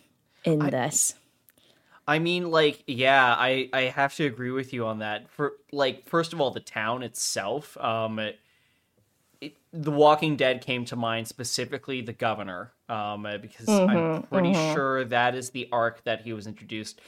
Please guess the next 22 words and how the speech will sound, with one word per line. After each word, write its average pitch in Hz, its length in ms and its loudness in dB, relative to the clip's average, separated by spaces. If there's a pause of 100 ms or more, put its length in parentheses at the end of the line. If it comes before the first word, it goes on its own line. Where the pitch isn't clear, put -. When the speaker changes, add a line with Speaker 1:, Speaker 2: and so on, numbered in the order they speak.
(220)
Speaker 2:
That 151 100 4
is 147 140 4
also, 156 260 6
incidentally, 135 460 2
where 123 160 0
I 113 80 2
stopped 110 380 0
watching, 110 420 -4
because 120 180 -10
I'm 131 80 -8
just 127 160 -8
like, 170 140 -2
"We 247 140 -6
just 262 180 -6
can't 220 200 4
have 175 180 8
anything 156 320 0
nice 123 240 0
in 123 120 -4
this 120 160 -6
television 120 540 -6
show," - 400 -2